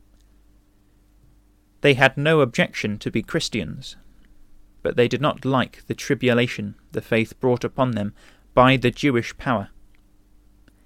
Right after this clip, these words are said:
They determined, therefore, to blend Moses and Jesus in such a way as to avoid persecution. But Paul would admit of no compromise,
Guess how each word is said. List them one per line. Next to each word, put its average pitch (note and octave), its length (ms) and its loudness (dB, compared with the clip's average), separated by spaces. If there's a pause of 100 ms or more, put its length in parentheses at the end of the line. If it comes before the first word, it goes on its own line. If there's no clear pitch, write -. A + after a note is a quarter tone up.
(460)
They C3 120 4
determined, C3 540 2
therefore, A2 440 2
to A#2+ 120 0
blend B2+ 460 0 (260)
Moses C3+ 640 2
and A#2+ 220 0
Jesus A2 540 -6 (280)
in A#2+ 120 -2
such - 280 0
a C#3+ 80 0
way A2+ 280 0 (260)
as B2 180 -2
to C3 160 -2
avoid B2 460 2
persecution. B2 720 -4 (1200)
But C3 160 4
Paul C3+ 320 2
would A#2 140 2
admit B2 360 -4 (100)
of A2+ 160 -2
no C3 300 0
compromise, G2+ 720 -8